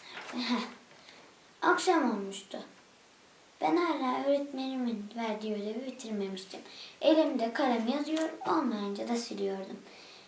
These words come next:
Yirmi dokuz Mart bin dört yüz otuz iki yılında Edirne'de doğan Fatih Sultan Mehmet'in babası ikinci Murat, annesi ise Ümmü Ağa Hatun'dur. Zamanın en önemli bilginlerinden dersler aldı.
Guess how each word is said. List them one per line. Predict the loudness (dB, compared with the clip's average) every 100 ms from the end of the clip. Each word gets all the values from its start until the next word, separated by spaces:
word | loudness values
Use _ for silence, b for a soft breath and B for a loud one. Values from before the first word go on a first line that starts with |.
| B 0
Yirmi | 4 4 4 2
dokuz | 2 2 0
Mart | 2 0 -2 -4
bin | -2 4
dört | 4 4
yüz | 0
otuz | -2 -2 -6 -10
iki | -2 0
yılında | 0 -2 -2
Edirne'de | 0 6 8 8 4 2
doğan | 4 4
Fatih | 0 -4 -4 -6 -8
Sultan | -4 0 4
Mehmet'in | 4 2 0 0 0
babası | 0 -2 -6
ikinci | -4 -2 0
Murat, | 2 2 0 -6 B B B B -16 -20 -18 -12 -10 -10 B B B 0
annesi | 4 6 4 2 -2
ise | 0 2
Ümmü | 6 6
Ağa | 6 2
Hatun'dur. | -4 -8 -8 -8
Zamanın | -2 0 2 2 2
en | 2
önemli | 2 2 0 -2 -4
bilginlerinden | -4 -4 -4 -2 -4 -4 -6 -4
dersler | -4 -4 0 0
aldı. | 0 -4